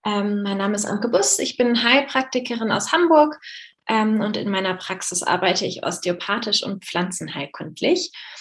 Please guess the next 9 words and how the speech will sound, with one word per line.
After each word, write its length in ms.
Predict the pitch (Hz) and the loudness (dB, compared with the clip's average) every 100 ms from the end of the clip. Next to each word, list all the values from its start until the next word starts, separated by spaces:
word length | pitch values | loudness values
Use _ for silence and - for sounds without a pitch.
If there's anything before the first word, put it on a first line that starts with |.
| - _ _ - | -20 _ _ -4
Und 300 | 202 185 185 | -4 -2 0
heute 380 | 185 202 220 | 0 2 0
soll 240 | 214 165 175 | 0 0 0
es 200 | 170 - | -2 -2
ja 180 | 170 - | -2 0
um 120 | 175 | -2
die 140 | 175 | -2
Rauhnächte 640 | 175 156 156 160 - - 175 | -4 -4 -6 -6 -8 -6 -4
gehen, 460 | 185 220 330 - | 2 2 2 -4